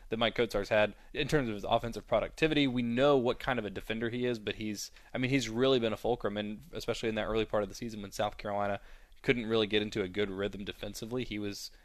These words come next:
he's a guy that's kind of always been there, been very consistent. This is gonna be the stiffest test that he's had to face all year. Uh, random note on Kerry Blackshear, I just noticed this when I was doing a little research this morning. Last year, he averaged fourteen point nine points a game in, like,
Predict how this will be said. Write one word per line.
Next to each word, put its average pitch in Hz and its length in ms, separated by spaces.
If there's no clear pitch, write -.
he's 110 160
a 104 40
guy 101 140
that's 101 220
kind - 180
of 107 80
always 110 240
been 110 200
there, 98 180
been 98 160
very 101 160
consistent. - 420
This 110 160
is 127 80
gonna 110 160
be 101 140
the 113 140
stiffest - 380
test 113 200
that 120 80
he's 113 160
had 110 160
to 104 60
face 110 400
all 107 120
year. 110 300
Uh, 110 240
random 143 380
note 123 260
on 104 300
Kerry 113 220
Blackshear, 101 440
I 107 60
just 104 220
noticed 104 240
this - 160
when 104 80
I - 20
was 98 120
doing 107 180
a - 20
little 101 160
research 101 340
this - 160
morning. 113 280
Last 131 360
year, 101 200
he 113 120
averaged 104 420
fourteen 151 580
point 127 280
nine 107 340
points - 260
a 107 40
game 101 260
in, 107 80
like, 120 160